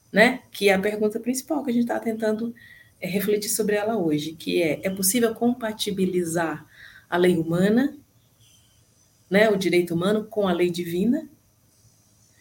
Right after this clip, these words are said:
É, e aí, a lei do nosso Pai é uma lei de justiça que está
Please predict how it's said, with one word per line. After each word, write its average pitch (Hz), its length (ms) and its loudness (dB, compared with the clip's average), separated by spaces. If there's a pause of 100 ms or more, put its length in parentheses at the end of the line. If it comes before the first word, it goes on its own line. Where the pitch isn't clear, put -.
(420)
É, 156 680 2
e 208 200 6
aí, 214 420 4
a 202 100 4
lei 233 300 6
do 262 100 2
nosso 214 380 -2
Pai 226 420 -2
é 247 80 -2
uma 240 220 2
lei 170 400 0
de 180 160 0
justiça 190 920 -4 (760)
que 233 120 0
está 202 520 0